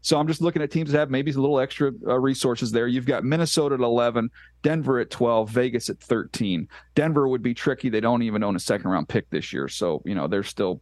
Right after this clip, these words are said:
you know, paying for the previous quarterback moves that they made. So there's no shortage of teams. And that's why, you know, I think there's those top three quarterbacks for me.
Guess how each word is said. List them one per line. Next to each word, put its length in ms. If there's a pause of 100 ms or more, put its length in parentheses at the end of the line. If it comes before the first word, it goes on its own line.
you 120
know, 100
paying 300
for 160
the 100
previous 420
quarterback 520
moves 220
that 100
they 120
made. 360
So 320 (400)
there's 260
no 160
shortage 460
of 100
teams. 540
And 200
that's 240
why, 440 (500)
you 100
know, 80
I 80
think 240
there's 260
those 200
top 280
three 160
quarterbacks 560
for 140
me. 340